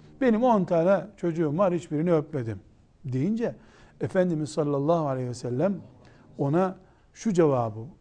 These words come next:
vermiş. "Senin kalbine Allah merhamet koymadıysa ben ne yapayım sana?" buyurmuş.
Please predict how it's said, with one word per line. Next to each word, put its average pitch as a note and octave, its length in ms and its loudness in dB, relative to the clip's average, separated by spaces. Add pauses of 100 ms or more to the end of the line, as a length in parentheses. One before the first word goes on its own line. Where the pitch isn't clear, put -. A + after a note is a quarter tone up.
(140)
vermiş. - 440 -20 (760)
"Senin A3 520 0
kalbine D#3 680 2 (160)
Allah E3 560 2 (300)
merhamet D#3+ 640 2
koymadıysa D#3+ 600 0
ben G3 160 0
ne A#3 40 2
yapayım C3+ 380 -4
sana?" - 180 -16
buyurmuş. - 480 -20